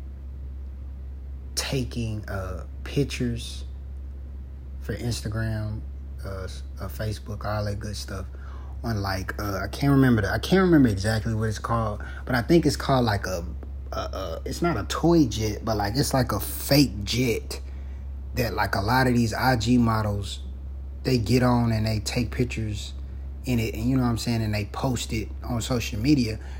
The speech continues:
but they flex as if they're flying on a real jet. You know what I'm saying? So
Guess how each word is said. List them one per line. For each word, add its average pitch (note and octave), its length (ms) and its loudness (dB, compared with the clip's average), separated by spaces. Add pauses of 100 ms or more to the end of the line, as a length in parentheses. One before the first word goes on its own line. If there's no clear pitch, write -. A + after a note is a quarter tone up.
(140)
but B2 160 -2
they A2 160 -4
flex C#3 540 -4
as A#2 240 -4
if A#2+ 480 -2 (320)
they're A#2 160 4
flying B2 520 2
on A2 140 0
a G#2 60 -2
real A2+ 280 0
jet. E2 280 -8 (260)
You B2 80 -6
know B2 40 0
what A2+ 60 -2
I'm G#2+ 60 -2
saying? A2+ 340 -2
So G#2+ 400 -2